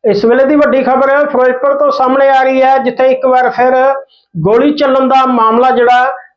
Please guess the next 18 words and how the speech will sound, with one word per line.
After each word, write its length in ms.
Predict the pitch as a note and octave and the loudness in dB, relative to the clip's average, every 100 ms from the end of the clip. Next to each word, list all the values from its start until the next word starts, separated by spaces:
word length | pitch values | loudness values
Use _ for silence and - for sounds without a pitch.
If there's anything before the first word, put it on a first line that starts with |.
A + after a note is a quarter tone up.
| _ | _
ਉਹ 100 | B3+ C#4 | 0 0
ਸਾਹਮਣੇ 360 | - A#3+ B3+ B3+ | 0 0 2 2
ਆਇਆ। 260 | A#3+ A#3+ | 2 2
ਤਾਂ 140 | A3 A3+ | 0 0
ਵੱਡੀ 320 | F#3 A3+ C4+ | 0 0 0
ਅਪਡੇਟ 400 | C#4 A#3+ B3+ B3 | 0 0 0 0
ਜਿਹੜੀ 360 | A#3 B3 B3+ | 0 0 2
ਹੈ 340 | A#3+ A#3+ C4 - | 2 0 -2 -4
ਉਹ 160 | B3 A#3 | -2 0
ਤੁਹਾਡੇ 300 | A#3+ G#3 A3 | 0 0 0
ਨਾਲ 200 | A#3 A3+ | 0 0
ਸਾਂਝੀ 360 | - A#3 A#3 B3 | 0 0 0 0
ਕਰ 140 | A#3 | 0
ਰਹੇ 120 | A#3 | 0
ਹਾਂ 80 | A#3+ | 0
ਕਿ 100 | B3+ | -2
ਫਿਰੋਜ਼ਪੁਰ 500 | B3 A3+ A3+ A3+ A#3+ | -2 -2 0 0 0
ਦੀ 340 | A#3 A#3+ C4+ | 0 0 -2